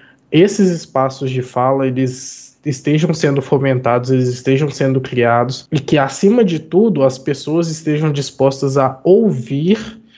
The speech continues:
a entender e a lutar por esses espaços de fala. Nesse sentido, eu sou fã pra sempre do Quebraba. O Quebraba é um espaço que a gente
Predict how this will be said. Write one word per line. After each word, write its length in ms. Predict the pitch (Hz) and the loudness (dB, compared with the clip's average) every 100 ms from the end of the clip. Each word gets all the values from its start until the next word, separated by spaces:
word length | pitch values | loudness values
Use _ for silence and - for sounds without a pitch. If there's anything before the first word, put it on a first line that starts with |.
| - _ _ _ _ | -20 _ _ _ _
a 220 | 143 135 | 0 0
entender 1080 | 139 196 269 269 226 175 135 131 143 196 208 | 0 0 -2 0 0 2 -2 -2 0 0 -2
e 140 | 170 156 | -2 0
a 60 | |
lutar 800 | 156 180 214 - 127 143 - - | 2 2 0 -2 0 0 -2 -4
por 180 | 185 147 | -4 -2
esses 280 | 147 - 135 | -4 -6 -8
espaços 520 | 127 - 123 120 127 | -8 -6 -6 -6 -8
de 100 | 123 | -8
fala. 480 | - - - 127 127 - | -10 -10 -8 -10 -12 -12
Nesse 400 | - 127 170 180 | -2 2 2 2
sentido, 960 | 190 190 156 156 - 170 196 170 135 - - | 2 4 4 0 2 4 4 2 -2 -6 -6
eu 400 | 147 156 202 190 - | 2 6 6 4 -4
sou 460 | - - 156 151 - | -12 -4 -4 -4 -2
fã 340 | 165 165 175 175 _ _ _ | 2 2 2 -4 _ _ _
pra 180 | 156 175 | -4 -4
sempre 560 | - - 165 180 202 | -4 -4 -2 -2 0
do 120 | 175 165 | 0 0
Quebraba. 680 | 156 127 120 117 117 113 110 117 113 - _ | -6 -4 -4 -4 -8 -10 -8 -8 -8 -14 _
O 60 | 139 | -4
Quebraba 480 | 131 143 135 139 151 | 0 0 2 2 2
é 40 | |
um 100 | 156 | 0
espaço 480 | 156 - 135 151 156 | -2 0 0 0 -6
que 360 | - 147 135 135 - - - - _ _ | -6 -6 -6 -10 -18 -20 -20 -20 _ _
a 80 | 156 | 0
gente 440 | 165 165 - - | 2 2 -2 -6